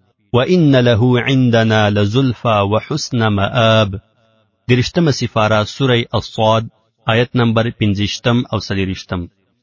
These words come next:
یولسم نمبر، الذي خلقهن إن كنتم إياه تعبدون فإن استكبروا فالذين عند ربك يسبحون له بالليل والنهار وهم لا يسأمون. څلېرویشتمه سپاره، سورة حامیم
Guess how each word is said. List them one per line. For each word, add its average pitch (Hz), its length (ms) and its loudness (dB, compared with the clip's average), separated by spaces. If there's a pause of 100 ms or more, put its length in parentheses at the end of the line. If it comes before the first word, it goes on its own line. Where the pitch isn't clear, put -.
(260)
یولسم 135 380 2
نمبر، 123 400 0 (220)
الذي 160 440 4
خلقهن 135 760 0
إن 143 420 0
كنتم 131 540 0
إياه 127 600 0
تعبدون 113 840 -2 (640)
فإن 135 380 0
استكبروا 131 760 0
فالذين 131 720 2
عند 123 400 2
ربك 127 540 -2
يسبحون 123 960 0
له 113 380 0
بالليل 110 540 0
والنهار 104 720 0 (380)
وهم 135 320 2
لا 117 240 2
يسأمون. 107 840 -2 (920)
څلېرویشتمه 127 580 2
سپاره، 107 540 0
سورة 123 420 0
حامیم 127 560 0